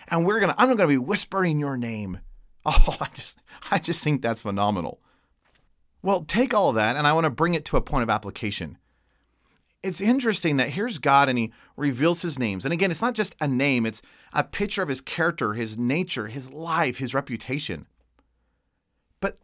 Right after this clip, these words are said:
it's not that just he has that, he shares that with us.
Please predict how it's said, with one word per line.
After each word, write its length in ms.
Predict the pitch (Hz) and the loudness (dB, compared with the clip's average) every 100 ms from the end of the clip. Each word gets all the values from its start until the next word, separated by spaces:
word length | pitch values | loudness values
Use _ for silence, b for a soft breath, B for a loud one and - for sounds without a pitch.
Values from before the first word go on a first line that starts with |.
| _ - | _ -4
it's 140 | 190 | -2
not 140 | 262 320 | 0 0
that 140 | 262 | 0
just 200 | 165 185 | 0 -4
he 180 | - 175 | -4 -4
has 560 | 143 - 185 233 220 | -4 -2 2 2 2
that, 320 | 110 87 98 185 _ _ _ _ _ | 0 0 0 -4 _ _ _ _ _
he 440 | - - 202 208 - | -12 -6 -4 -6 -10
shares 920 | - - - 196 247 269 151 120 147 - _ | -6 -4 -2 -2 -2 2 2 2 -2 -8 _
that 200 | - 151 | -2 0
with 160 | 156 156 | 0 2
us. 400 | 165 - - | 2 0 -6